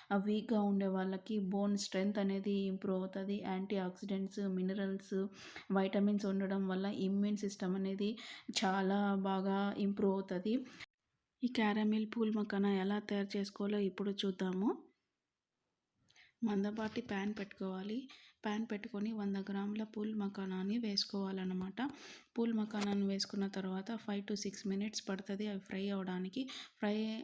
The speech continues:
ఆ, five to six minutes తర్వాత అలా ప్రెస్ చేస్తే, మ్, క్రిస్పీగా అయి ఉంటాయన్నమాట. దాని తర్వాత అవి తీసి పక్కన పెట్టేసుకొని చల్లారనివ్వాలి. దాని తర్వాత అదే ప్యాన్‌లో మనం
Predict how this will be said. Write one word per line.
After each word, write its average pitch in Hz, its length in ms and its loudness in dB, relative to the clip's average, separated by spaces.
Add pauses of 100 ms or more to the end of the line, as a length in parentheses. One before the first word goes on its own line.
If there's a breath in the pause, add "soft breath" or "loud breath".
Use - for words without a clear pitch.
ఆ, 208 240 2
five 208 160 -4
to 208 100 0
six 202 300 -2
minutes 208 320 0
తర్వాత 196 460 0
అలా 220 300 0 (340 loud breath)
ప్రెస్ 208 320 4
చేస్తే, 247 460 0 (400 loud breath)
మ్, 214 440 2
క్రిస్పీగా 214 800 2
అయి 196 180 2
ఉంటాయన్నమాట. 196 640 -2
దాని 233 340 -2
తర్వాత 202 440 -2
అవి 220 200 0 (280)
తీసి 208 260 -2
పక్కన 214 380 -2
పెట్టేసుకొని 202 540 -2 (120)
చల్లారనివ్వాలి. 202 840 0 (520 loud breath)
దాని 220 160 2
తర్వాత 202 440 0
అదే 220 280 -2
ప్యాన్‌లో 202 460 0
మనం 240 400 2